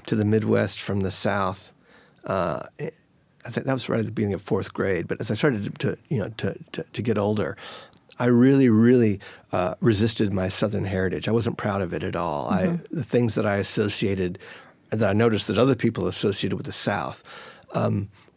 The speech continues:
Speaker 1: were, were, were not things I was proud of. It took me a really long time, you know,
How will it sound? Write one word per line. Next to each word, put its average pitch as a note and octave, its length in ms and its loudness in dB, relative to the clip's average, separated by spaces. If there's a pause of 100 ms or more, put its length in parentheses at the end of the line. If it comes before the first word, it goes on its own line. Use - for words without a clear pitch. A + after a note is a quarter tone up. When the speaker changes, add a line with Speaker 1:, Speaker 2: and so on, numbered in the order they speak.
(180)
Speaker 1:
were, C3 240 0
were, - 240 2
were A#2+ 80 0
not B2 180 2
things A#2+ 200 2
I G2+ 60 0
was G#2+ 120 -6
proud D#2+ 300 -4
of. - 240 -10 (440)
It A#2+ 100 0
took - 160 2
me B2+ 80 2
a G#2 80 4
really C3 200 4
long A2 260 2
time, G2 500 -2 (560)
you A2 100 0
know, G2 240 0